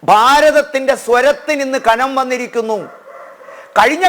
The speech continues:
കാലഘട്ടങ്ങളിൽ ഇന്ത്യയുടെ വാക്കുകൾക്ക് ലോകം ശ്രദ്ധിക്കുമായിരുന്നില്ല. പക്ഷെ ഇന്ന് ഇതല്ല,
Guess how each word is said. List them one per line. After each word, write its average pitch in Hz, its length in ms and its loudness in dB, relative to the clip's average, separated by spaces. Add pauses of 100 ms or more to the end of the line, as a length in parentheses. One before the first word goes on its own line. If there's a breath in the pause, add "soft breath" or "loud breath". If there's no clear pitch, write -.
കാലഘട്ടങ്ങളിൽ 302 720 2
ഇന്ത്യയുടെ 294 400 2
വാക്കുകൾക്ക് 277 560 0
ലോകം 269 280 2
ശ്രദ്ധിക്കുമായിരുന്നില്ല. 269 840 -2 (440 soft breath)
പക്ഷെ 269 240 2 (140)
ഇന്ന് 294 220 -2
ഇതല്ല, 302 260 2